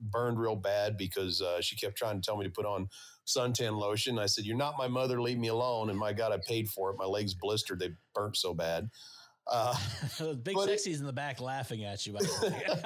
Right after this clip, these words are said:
Speaker 1: <laughs> But I, I ran out of things to do after the first day on the boat.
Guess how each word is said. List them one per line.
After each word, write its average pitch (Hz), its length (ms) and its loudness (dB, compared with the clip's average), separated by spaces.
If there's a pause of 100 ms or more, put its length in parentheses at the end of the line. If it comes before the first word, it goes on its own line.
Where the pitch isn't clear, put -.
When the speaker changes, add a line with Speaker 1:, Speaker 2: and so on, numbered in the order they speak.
(120)
Speaker 1:
<laughs> - 160 -10
But 208 100 2 (680)
I, 160 60 2
I 165 40 2
ran 190 300 2
out 208 180 4
of 165 140 0
things 180 340 2
to 139 80 2
do 117 600 2 (300)
after 135 300 2
the 123 80 0
first 131 380 0
day 123 180 4
on 101 160 0
the 92 40 0
boat. 90 480 -2